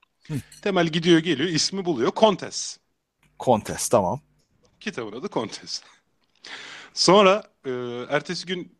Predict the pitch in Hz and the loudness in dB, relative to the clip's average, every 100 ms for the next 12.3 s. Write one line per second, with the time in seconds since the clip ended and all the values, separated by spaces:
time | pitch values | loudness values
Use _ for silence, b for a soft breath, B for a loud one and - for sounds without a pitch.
0 | _ _ _ _ - _ _ _ 143 - | _ _ _ _ -20 _ _ _ -2 0
1 | 175 143 - 120 123 - 120 110 - 95 | -2 -2 -2 -4 -4 -4 -4 -4 -6 -8
2 | - 104 - 101 98 - 90 131 165 127 | -8 -8 -6 -8 -8 -8 -8 -2 2 2
3 | 117 120 131 123 107 - _ - - 139 | 0 -6 -4 -4 -4 -12 _ -20 -6 -4
4 | - 123 113 127 85 - - 135 - b | -2 0 0 -2 -6 -10 -8 -8 -8 b
5 | b b b 117 135 135 131 127 127 123 | b b b -4 0 2 2 0 0 -2
6 | - _ _ 120 - 120 135 139 - - | -2 _ _ -10 -4 0 0 0 -4 -4
7 | - 120 - 95 98 185 - _ _ 135 | -2 -4 -4 -8 -6 -6 -8 _ _ -10
8 | 117 - 135 143 110 - 127 - 131 127 | -10 2 4 6 4 4 2 6 4 4
9 | 170 160 - - 156 - 120 117 123 196 | 0 -2 -4 -6 -6 -6 -8 -8 -6 -4
10 | 165 151 135 156 185 - 117 117 113 113 | -2 -4 -4 -6 -6 -10 -10 -10 -10 -10
11 | 107 - - 117 - 127 113 135 147 - | -12 -8 -4 -4 -4 -4 -2 -2 -6 -8
12 | 107 92 82 | -10 -12 -16